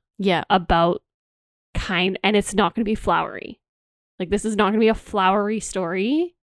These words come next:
Speaker 2: It might be beautiful and it might be poetic, but it's not gonna be flowery. And I
Speaker 1: Yeah.
Speaker 2: love that.
Speaker 1: Yeah.
Speaker 2: Um, it ends up telling the story of kind of, like, the moneylender's daughter.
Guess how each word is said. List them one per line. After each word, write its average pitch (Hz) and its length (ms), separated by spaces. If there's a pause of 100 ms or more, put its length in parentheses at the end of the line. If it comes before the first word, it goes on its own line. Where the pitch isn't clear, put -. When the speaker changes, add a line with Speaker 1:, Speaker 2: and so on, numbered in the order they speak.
(120)
Speaker 2:
It 226 120
might 226 180
be 220 100
beautiful 214 560
and 247 140
it 226 40
might 190 140
be 185 120
poetic, 190 500
but 180 120
it's 170 140
not 202 140
gonna 202 80
be 196 80
flowery. 156 640
And 185 160
I 185 60
Speaker 1:
Yeah. 202 160
Speaker 2:
love 202 480
that. - 200 (140)
Speaker 1:
Yeah. 170 480 (680)
Speaker 2:
Um, 196 560 (520)
it 226 140
ends 247 360
up 240 180
telling 226 320
the 208 80
story 214 240
of 196 80
kind - 160
of, 190 60
like, 208 120
the 196 140
moneylender's 185 720
daughter. 180 540